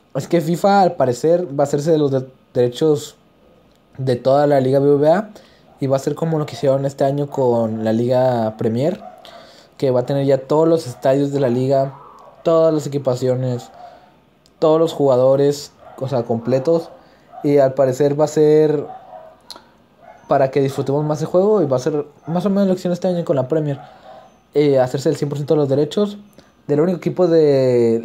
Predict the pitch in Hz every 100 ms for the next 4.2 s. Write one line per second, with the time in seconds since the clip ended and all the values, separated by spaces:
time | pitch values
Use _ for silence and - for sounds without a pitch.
0 | 107 127 113 120 131 131 131 131 127 131
1 | 123 131 131 139 127 120 113 135 123 -
2 | 123 - 131 120 113 113 - _ _ _
3 | - 131 135 123 135 131 123 120 135 151
4 | 175